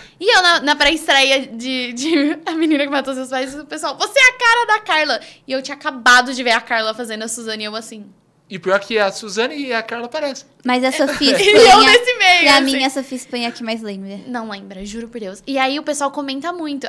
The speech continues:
Speaker 1: Aí eu fui no evento, encontrei a Sofia e ela falou, "Meu, eu vejo muito vídeo seu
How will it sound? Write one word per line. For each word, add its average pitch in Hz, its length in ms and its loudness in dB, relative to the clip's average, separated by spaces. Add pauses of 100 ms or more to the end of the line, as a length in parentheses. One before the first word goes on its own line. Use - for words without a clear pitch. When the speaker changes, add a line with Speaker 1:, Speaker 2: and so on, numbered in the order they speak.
Speaker 1:
Aí 254 180 2
eu 269 60 0
fui 302 140 -8
no 294 80 -6
evento, 262 340 -6
encontrei 262 380 -10
a 247 40 -10
Sofia 262 600 -10
e 262 120 -8
ela 277 160 -6
falou, 285 200 -14 (360)
"Meu, 226 360 -6 (120)
eu 220 120 -8
vejo 220 240 -8
muito 240 360 -10
vídeo 233 280 -12
seu 214 400 -14